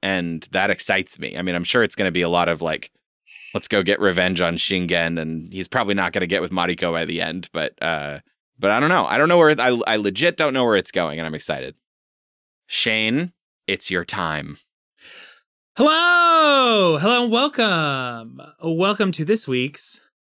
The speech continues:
Speaker 2: Fuck, Marry, Kill, where we have one in the gun, one in the bum, and one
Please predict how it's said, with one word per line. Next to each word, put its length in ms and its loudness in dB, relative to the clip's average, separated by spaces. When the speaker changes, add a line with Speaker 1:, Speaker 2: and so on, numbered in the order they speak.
Speaker 2:
Fuck, 320 -4
Marry, 260 -4
Kill, 480 -6
where 120 6
we 120 6
have 320 2
one 280 2
in 60 2
the 80 2
gun, 420 2
one 260 2
in 60 4
the 60 4
bum, 360 2
and 300 0
one 580 0